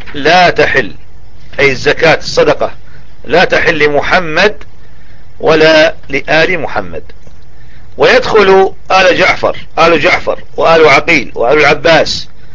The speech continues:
لحديث زيد بن أرقم. فقصر الآية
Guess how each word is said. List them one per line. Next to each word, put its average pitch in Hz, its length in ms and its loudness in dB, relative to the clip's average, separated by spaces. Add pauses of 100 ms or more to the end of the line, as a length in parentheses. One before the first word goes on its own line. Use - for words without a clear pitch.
(300)
لحديث 143 560 0
زيد 190 340 2 (100)
بن 131 140 -4
أرقم. - 300 -6 (1080)
فقصر 220 400 0
الآية 165 720 4